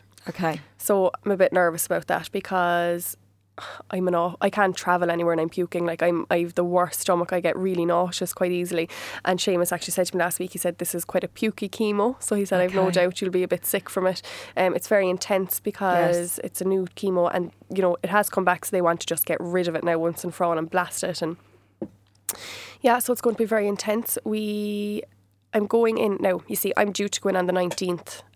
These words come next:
Speaker 2: start and I'm booked in for the week. If it only takes the three or four days that it should take, I can go home. But if I'm sick, at least the option is there for me to stay,
Speaker 1: Absolutely,
Speaker 2: you know,
Speaker 1: in the
Speaker 2: so
Speaker 1: right place and
Speaker 2: yeah,
Speaker 1: you're being looked
Speaker 2: absolutely.
Speaker 1: after.
Speaker 2: Um, and I suppose I don't want to be at home with Roisin and puking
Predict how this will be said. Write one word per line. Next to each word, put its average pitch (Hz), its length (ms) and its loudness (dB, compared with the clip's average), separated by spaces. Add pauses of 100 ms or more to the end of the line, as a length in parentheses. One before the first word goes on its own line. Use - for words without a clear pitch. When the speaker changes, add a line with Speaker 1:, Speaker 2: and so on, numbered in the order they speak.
Speaker 2:
start 190 480 2
and 202 100 0
I'm 185 100 0
booked 185 220 -4
in 185 120 0
for - 120 -8
the 180 80 -2
week. 175 280 -6 (220)
If 226 140 2
it 240 80 4
only 202 180 2
takes 196 380 -2
the 190 80 -2
three 190 220 -2
or 185 40 2
four 190 200 0
days 185 220 -2
that 185 100 0
it 175 80 -4
should - 260 0
take, 240 400 0 (320)
I 202 100 4
can 190 180 0
go 175 180 4
home. 180 340 2
But 185 100 4
if 185 140 2
I'm 175 140 2
sick, - 260 0
at - 80 0
least 185 220 -2
the 196 80 4
option 185 280 0
is 175 100 0
there 175 180 4
for - 120 -6
me 175 100 2
to - 100 -6
stay, 170 100 0
Speaker 1:
Absolutely, 175 420 6
Speaker 2:
you 170 60 8
know, 170 80 6
Speaker 1:
in 180 60 4
the 175 100 2
Speaker 2:
so 185 80 8
Speaker 1:
right 180 160 8
place 170 260 2
and 202 80 0
Speaker 2:
yeah, 180 100 6
Speaker 1:
you're - 200 6
being 156 80 4
looked 180 220 4
Speaker 2:
absolutely. - 320 2
Speaker 1:
after. 180 800 2
Speaker 2:
Um, 175 220 0 (640)
and - 120 10
I 240 40 10
suppose 233 200 8
I 233 40 8
don't 220 100 6
want 220 140 6
to - 60 -6
be 208 100 4
at 208 80 2
home 202 400 4
with 196 140 4
Roisin 196 420 2
and 190 120 4
puking 202 400 2